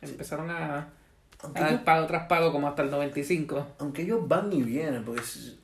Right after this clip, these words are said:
Speaker 1: bueno, vamos a seguir hablando,
Speaker 2: Ujú,
Speaker 1: vamos a ir
Speaker 2: sí,
Speaker 1: al
Speaker 2: sí.
Speaker 1: noventa y cuatro entonces, que es el espíritu de un pueblo. Ese fue el que vimos que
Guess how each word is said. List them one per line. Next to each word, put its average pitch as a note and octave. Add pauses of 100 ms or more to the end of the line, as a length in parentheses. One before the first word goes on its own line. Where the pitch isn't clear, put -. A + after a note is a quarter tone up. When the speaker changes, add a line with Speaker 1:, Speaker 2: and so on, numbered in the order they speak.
(140)
Speaker 1:
bueno, A#2
vamos B2+
a -
seguir E3+
hablando, D3+
Speaker 2:
Ujú, C3+ (180)
Speaker 1:
vamos F3+
a F3
ir F3
Speaker 2:
sí, F3
Speaker 1:
al E3+
Speaker 2:
sí. E3+
Speaker 1:
noventa E3+
y F3
cuatro E3+
entonces, E3
que A#2
es C3
el C3 (480)
espíritu C3
de D#3
un D#3
pueblo. C#3+
Ese -
fue D#3+
el E3
que F3
vimos E3+
que A#2+